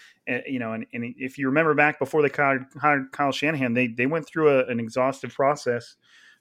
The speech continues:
to, before they got to him, and they waited for him because Kyle Shanahan was in the Super Bowl. So they had to wait an uncomfortably long period of time to, to lock up Kyle Shanahan. And,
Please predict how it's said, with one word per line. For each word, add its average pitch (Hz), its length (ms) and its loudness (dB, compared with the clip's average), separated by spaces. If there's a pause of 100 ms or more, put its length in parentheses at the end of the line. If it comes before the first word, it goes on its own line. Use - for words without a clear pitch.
to, 127 200 6
before 139 400 4
they 160 120 6
got 151 260 4
to 156 80 -6
him, 113 200 -4
and 110 80 -2
they 127 80 0
waited 127 500 0
for 113 200 -4
him 113 80 -6
because 107 280 -10
Kyle 135 220 4
Shanahan 139 440 -2
was 123 120 -8
in 135 60 -2
the 123 80 -2
Super 143 300 -8
Bowl. 104 220 -6
So 135 160 -4
they 143 160 0
had 190 160 2
to 156 80 2
wait 139 340 2 (320)
an 135 120 2
uncomfortably 170 720 2
long 151 380 2
period 143 300 2
of 120 100 -2
time 131 460 2 (400)
to, 135 240 -2
to 135 120 -4
lock 139 340 4
up 135 160 0
Kyle 135 260 -2
Shanahan. 120 540 -2
And, 107 160 -6